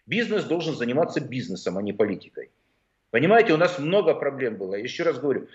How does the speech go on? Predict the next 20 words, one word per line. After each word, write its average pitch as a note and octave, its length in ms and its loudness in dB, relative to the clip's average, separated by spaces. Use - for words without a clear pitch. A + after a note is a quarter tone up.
что - 160 0
можно F#3 280 2
сколь F#3 240 2
угодно D#3 380 2
ругать E3 360 4
Александра C#3 480 0
Григорьевича, B2+ 640 -2
но A#2 80 -2
для C#3+ 140 2
того, F#3 180 6
чтобы F3 320 4
его E3+ 160 4
не E3 140 0
ругать, G#3+ 500 2
нужно E3 280 -2
самим F#3+ 360 2
вести C#3+ 280 -4
себя C3 240 0
соответствующим D3+ 880 -2
образом F3 480 4